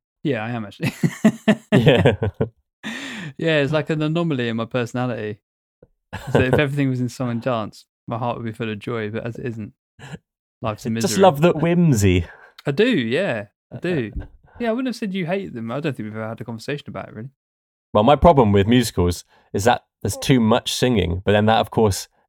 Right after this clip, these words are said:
Speaker 2: is the point of a musical, so that's why I don't really like musicals. But it's like, you, you know, the plot moves along, you're like, "Okay, that's interesting." And then someone just bursts into song, you're like, "Really? Now?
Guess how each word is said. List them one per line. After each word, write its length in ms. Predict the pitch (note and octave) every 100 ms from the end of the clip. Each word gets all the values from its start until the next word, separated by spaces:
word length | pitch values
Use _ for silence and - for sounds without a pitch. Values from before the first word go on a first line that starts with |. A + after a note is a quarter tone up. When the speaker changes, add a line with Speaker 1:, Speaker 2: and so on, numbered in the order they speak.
| -
Speaker 2:
is 160 | G#2+
the 100 | A2+
point 360 | - A#2 G2+ F#2+
of 100 | F#2+
a 40 |
musical, 520 | G2 A2 F#2 - E2
so 60 | E2 G2+
that's 180 | G#2+
why 140 | G2 F#2
I 20 |
don't 140 | F#2+
really 120 | G2 F#2
like 140 | F#2
musicals. 340 | G2+ - F#2+ - - - -
But 100 | A#2
it's 100 | A#2
like, 100 | C3+
you, 80 | C#3+
you 160 | C#3
know, 60 | C#3
the 80 | A#2+
plot 240 | D#3 -
moves 280 | A#2+ A2 G2+
along, 240 | B2 G2+
you're 100 | F#2
like, 260 | G2 B2 A2+
"Okay, 120 | G2
that's 220 | F2+ F2+
interesting." 480 | G2 - F2 F#2 E2+ - - -
And 100 | G#2+
then 80 | A2+
someone 240 | - A#2
just 200 | G#2 G2
bursts 280 | - G#2+ -
into 160 | G2+ G2
song, 280 | - G2+ F2+
you're 120 | F2+
like, 180 | F2 - _ - _ _ _ - - - -
"Really? 360 | G#2+ A#2 A#2 A2
Now? 480 | G#2 A2 B2+ B2+